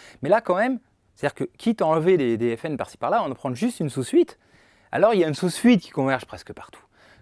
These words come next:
Donc du coup, moralement, on se rend compte que le cas path-, qu'on a vu avant était un peu pathologique en enlevant des, des hyènes, on, on va, on va la faire converger presque partout quand même, hein. Donc voilà. Donc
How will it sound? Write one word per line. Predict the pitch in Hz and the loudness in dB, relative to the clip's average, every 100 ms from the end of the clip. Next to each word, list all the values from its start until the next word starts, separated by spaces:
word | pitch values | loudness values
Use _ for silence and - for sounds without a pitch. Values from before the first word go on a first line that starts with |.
| _ | _
Donc | 120 135 | -6 -6
du | 110 107 | -6 -6
coup, | 175 196 | 0 0
moralement, | 156 175 160 127 127 170 226 247 _ _ _ _ _ _ _ _ _ _ _ _ _ - | 2 2 2 0 -2 -4 -4 -8 _ _ _ _ _ _ _ _ _ _ _ _ _ -12
on | 131 | -10
se | - | -8
rend | 143 | -4
compte | 196 202 | -2 -2
que | - 147 - | -2 -4 -4
le | - 127 143 | -8 -4 -2
cas | 185 160 | 0 -2
path-, | 156 - - | -4 -10 -12
qu'on | - 139 | -8 -6
a | |
vu | 123 | -4
avant | 143 160 | -4 -6
était | 123 | -8
un | 120 | -6
peu | |
pathologique | 123 113 113 127 196 | -4 -2 -2 -4 -4
en | 147 127 | -4 -4
enlevant | 143 147 | -4 -4
des, | 131 98 104 _ _ _ _ _ | -6 -6 -10 _ _ _ _ _
des | 110 123 | -4 -2
hyènes, | 151 185 | -2 -2
on, | 123 - | -6 -8
on | 110 | -8
va, | 110 | -8
on | 120 | -4
va | 117 | -2
la | 131 | -2
faire | 160 | -4
converger | - 117 107 135 | -6 -8 -8 -10
presque | 107 - | -10 -12
partout | 107 - | -12 -12
quand | 120 87 | -12 -14
même, | 98 | -18
hein. | 110 _ _ _ - _ _ _ | -20 _ _ _ -20 _ _ _
Donc | 127 202 202 | 0 2 2
voilà. | 170 185 127 - _ _ _ _ _ - - _ _ _ | 2 2 0 -6 _ _ _ _ _ -16 -16 _ _ _
Donc | 143 190 - | -2 -2 -2